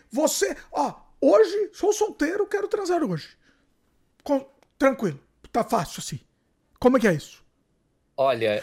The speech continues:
Speaker 1: Ou
Speaker 2: eu
Speaker 1: não
Speaker 2: posso
Speaker 1: transar, não,
Speaker 2: dizer
Speaker 1: não, peraí, não necessariamente transar, mas pelo menos dá, dá uns catos lá, dá um, dá uns beijos.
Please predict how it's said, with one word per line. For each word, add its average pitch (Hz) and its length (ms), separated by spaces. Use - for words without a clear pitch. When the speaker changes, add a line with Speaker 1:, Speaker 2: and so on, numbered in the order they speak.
Speaker 1:
Ou 160 80
Speaker 2:
eu 190 60
Speaker 1:
não - 80
Speaker 2:
posso - 200
Speaker 1:
transar, 349 260
não, 403 120
Speaker 2:
dizer 480 140
Speaker 1:
não, - 100
peraí, 311 280
não 415 180
necessariamente 370 480
transar, 277 300
mas 269 120
pelo 320 180
menos 392 340
dá, 381 220
dá 339 160
uns 403 220
catos 302 340
lá, 208 140
dá 226 120
um, 277 160
dá 269 120
uns 277 120
beijos. 160 380